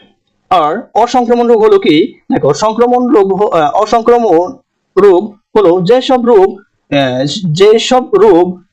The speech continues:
সে, যেগুলো একজনের শরীর থেকে আরেকজনের শরীরে, আহ, ছড়ানো যায় না তাকে অসংক্রমণ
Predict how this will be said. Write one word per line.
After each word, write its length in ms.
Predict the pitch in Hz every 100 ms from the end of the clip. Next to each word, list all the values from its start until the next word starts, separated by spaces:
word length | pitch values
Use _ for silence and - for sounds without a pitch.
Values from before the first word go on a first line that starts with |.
| _
সে, 440 | - - 220 208 180
যেগুলো 680 | 156 214 208 254 190 220 - - _
একজনের 760 | 185 196 170 170 220 233 208 202
শরীর 500 | 226 - 226 240 240
থেকে 300 | 220 185 190
আরেকজনের 600 | 190 208 208 208 190 190 _ -
শরীরে, 560 | 202 180 170 - 170
আহ, 100 | 156
ছড়ানো 440 | 147 190 190 196 240
যায় 220 | 170 170
না 340 | 165 165 - _ _
তাকে 220 | - 165 214
অসংক্রমণ 760 | 175 170 175 160 180 202 214